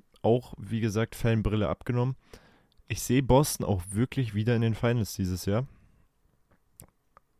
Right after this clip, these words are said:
Es wird schwierig gegen Milwaukee, muss man ehrlich sagen, weil Giannis gefühlt jedes Jahr nochmal eine Schippe draufpackt. Aber ich hab so meine Bedenken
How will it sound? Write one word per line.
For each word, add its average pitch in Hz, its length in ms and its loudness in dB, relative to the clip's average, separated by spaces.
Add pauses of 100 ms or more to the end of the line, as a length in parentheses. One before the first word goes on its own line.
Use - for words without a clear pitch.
(240)
Es - 200 -4
wird 117 140 0
schwierig 120 360 0
gegen 110 240 0
Milwaukee, 107 480 2
muss 110 260 -2
man 98 120 -2
ehrlich 92 240 -2
sagen, 101 340 -6 (640)
weil 98 160 0
Giannis 101 440 2
gefühlt 107 340 -2
jedes 104 280 -2
Jahr 107 140 0
nochmal 104 240 -2
eine 104 100 -2
Schippe 104 280 -6
draufpackt. - 600 -4 (2500)
Aber 113 440 4 (200)
ich 135 160 0
hab 135 120 2
so 131 240 0
meine 117 240 0
Bedenken 113 640 -2